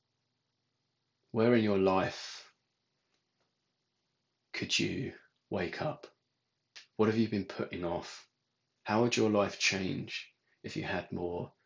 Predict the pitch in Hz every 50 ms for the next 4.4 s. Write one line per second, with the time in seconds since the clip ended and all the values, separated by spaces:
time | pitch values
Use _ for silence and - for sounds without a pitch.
0 | _ _ - - - - 98 95 95 - - 98 101 - - 90 90 87 87 90
1 | - _ _ _ _ _ _ _ _ _ _ _ _ _ _ _ _ _ _ _
2 | _ _ _ _ _ _ _ _ _ _ _ _ _ _ _ _ _ _ _ _
3 | _ _ - - 95 92 98 101 - - - 95 92 87 - - - - - -
4 | 90 95 - - - - -